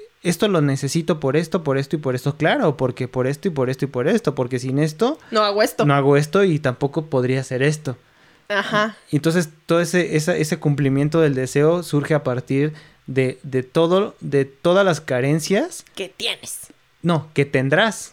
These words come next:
Speaker 1: Porque
Speaker 2: Ah,
Speaker 1: ni
Speaker 2: sí,
Speaker 1: siquiera,
Speaker 2: bueno, sí,
Speaker 1: ni siquiera las
Speaker 2: este
Speaker 1: tienes, porque es que si no lo tengo,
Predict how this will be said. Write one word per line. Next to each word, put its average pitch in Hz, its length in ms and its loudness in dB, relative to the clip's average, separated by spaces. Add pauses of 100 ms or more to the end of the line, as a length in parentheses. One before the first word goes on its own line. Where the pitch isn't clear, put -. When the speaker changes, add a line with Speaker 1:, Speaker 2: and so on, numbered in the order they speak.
(140)
Speaker 1:
Porque 143 240 0
Speaker 2:
Ah, 247 60 4
Speaker 1:
ni 233 60 0
Speaker 2:
sí, - 100 -2
Speaker 1:
siquiera, 185 220 4
Speaker 2:
bueno, 214 180 2
sí, 185 140 -2
Speaker 1:
ni 147 80 4
siquiera 180 260 2
las 160 140 2
Speaker 2:
este 104 80 0
Speaker 1:
tienes, 175 180 4
porque 156 160 2
es 165 100 -2
que 220 100 0
si 180 120 0
no 180 120 4
lo 185 140 2
tengo, 185 420 0